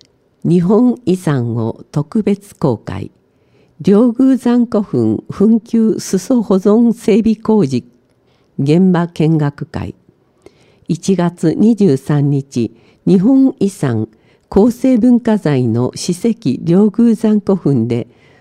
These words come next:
墳丘裾保存整備工場の工事の現場見学会を開催しました。両宮残古墳は、水をたたえた内堀に生える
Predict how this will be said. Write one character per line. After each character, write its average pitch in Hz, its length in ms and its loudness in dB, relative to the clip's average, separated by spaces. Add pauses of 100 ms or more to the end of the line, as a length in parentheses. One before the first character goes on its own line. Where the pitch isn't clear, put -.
墳 240 320 2
丘 240 260 0
裾 226 380 -2
保 175 200 -2
存 220 300 2
整 233 240 0
備 208 160 0
工 220 320 0
場 139 240 0
の 117 260 -2 (340)
工 196 220 2
事 - 180 -6
の 131 160 0
現 165 460 0
場 180 140 -2
見 185 260 0
学 175 280 -6
会 156 280 -4
を 220 120 -2
開 131 220 -4
催 127 240 -8
し - 160 -6
ま 110 120 -4
し - 160 -14
た。 - 160 -12 (1160)
両 185 260 4
宮 202 220 0
残 185 240 0
古 180 180 -2
墳 131 280 0
は、 120 200 -4 (340)
水 160 320 2
を 180 140 2
た 175 200 -4
た 170 180 -2
え 135 120 -2
た 113 400 -6
内 147 300 -4
堀 214 300 0
に 202 200 2
生 165 200 -4
え 156 120 0
る 113 240 -4